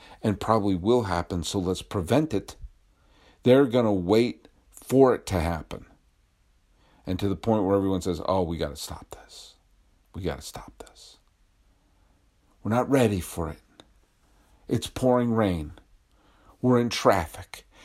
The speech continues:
How many more analogies do I have to make? I'm not gonna do this seven days a week, but I am gonna come on so we all know where I stand.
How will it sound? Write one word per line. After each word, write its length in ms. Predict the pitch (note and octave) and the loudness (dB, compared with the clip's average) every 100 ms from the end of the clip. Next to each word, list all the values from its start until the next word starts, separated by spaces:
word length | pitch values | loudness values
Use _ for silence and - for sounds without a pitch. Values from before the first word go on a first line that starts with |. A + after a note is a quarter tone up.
| - - | -10 2
How 120 | C3 | 2
many 200 | C3+ B2+ | 4 2
more 240 | B2 A#2 | 2 2
analogies 520 | G#2+ G2 F#2+ F#2 F2 | 2 2 2 0 -4
do 140 | F#2 E2+ | -2 -2
I 60 | |
have 240 | D#2+ D#2 - | -2 -6 -10
to 60 | E2 | -12
make? 440 | D#2+ - - - _ _ _ _ _ _ _ _ _ _ _ _ _ _ _ _ _ - | -12 -14 -20 -20 _ _ _ _ _ _ _ _ _ _ _ _ _ _ _ _ _ 0
I'm 400 | A2 A2 A2 F#2 _ | 0 2 -2 -6 _
not 280 | C3 B2+ B2 | 2 2 2
gonna 200 | A#2+ A2+ | 2 0
do 260 | G2 B2 A#2 | 2 2 4
this 340 | A2+ G2+ - - _ _ _ _ - | 4 2 -6 -14 _ _ _ _ -10
seven 400 | - B2 G#2+ G#2 | 2 2 2 2
days 260 | G#2 G2 G2 | 2 2 -2
a 40 | |
week, 380 | F#2+ B2 D#3 - _ _ _ _ _ _ _ _ | -2 -2 -4 -16 _ _ _ _ _ _ _ _
but 100 | G2 | 0
I 40 | G2+ | 2
am 140 | B2+ | 4
gonna 160 | D3 D3 | 2 2
come 240 | - C3 | 2 4
on 380 | B2+ B2 A#2+ C3 - _ _ _ _ _ | 6 4 0 -8 -16 _ _ _ _ _
so 160 | - G2+ | -4 2
we 200 | G#2 A2 | 4 6
all 160 | B2 | 6
know 180 | B2 A#2+ | 4 4
where 180 | A2+ A2 | 4 2
I 80 | G#2+ | 0
stand. 520 | - F#2+ E2+ E2 | -6 -6 -4 -6